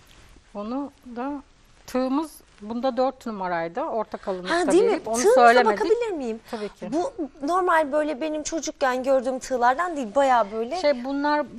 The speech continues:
Speaker 2: S-
Speaker 1: sap kısmı silikonlu olduğunda eli acıtmıyor.
Speaker 2: Özelliği o.
Speaker 1: Ha, yani yumuşak olduğu için ele
Speaker 2: Sizinkine de
Speaker 1: e,
Speaker 2: bakayım.
Speaker 1: bu da aynısı.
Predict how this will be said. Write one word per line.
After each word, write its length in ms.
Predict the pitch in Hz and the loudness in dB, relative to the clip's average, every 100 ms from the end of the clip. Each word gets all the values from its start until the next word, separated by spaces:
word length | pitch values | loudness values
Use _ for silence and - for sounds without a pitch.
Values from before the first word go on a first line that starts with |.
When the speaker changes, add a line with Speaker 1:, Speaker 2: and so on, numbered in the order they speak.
| 247 | -6
Speaker 2:
S- 220 | 269 226 | -6 -8
Speaker 1:
sap 320 | 233 277 277 | -4 -2 -2
kısmı 280 | 277 - 277 | -8 -8 -8
silikonlu 580 | - 285 - 277 277 277 | -6 -10 -6 -4 -2 -2
olduğunda 720 | 262 269 254 277 277 285 330 - | 0 0 -2 -6 -4 -4 -4 -4
eli 220 | 240 262 | -4 -2
acıtmıyor. 580 | 240 214 - 175 151 143 - _ _ _ | -4 -8 -16 -12 -10 -12 -16 _ _ _
Speaker 2:
Özelliği 640 | 269 226 269 262 254 254 214 | -4 0 2 2 0 0 2
o. 60 | |
Speaker 1:
Ha, 60 | 269 | 2
yani 360 | 226 262 254 247 | 0 0 2 0
yumuşak 460 | 247 247 311 277 | -2 -2 -4 -2
olduğu 240 | 269 262 330 | -4 -4 -8
için 300 | - 294 254 | -8 -8 -2
ele 180 | 233 | 0
Speaker 2:
Sizinkine 440 | 285 311 285 302 269 | 0 -2 -4 -6 -6
de 40 | |
Speaker 1:
e, 60 | 220 | -8
Speaker 2:
bakayım. 200 | 220 - | -12 -6
Speaker 1:
bu 100 | 285 | 0
da 60 | |
aynısı. 520 | 233 185 165 170 - | 0 0 -6 -14 -16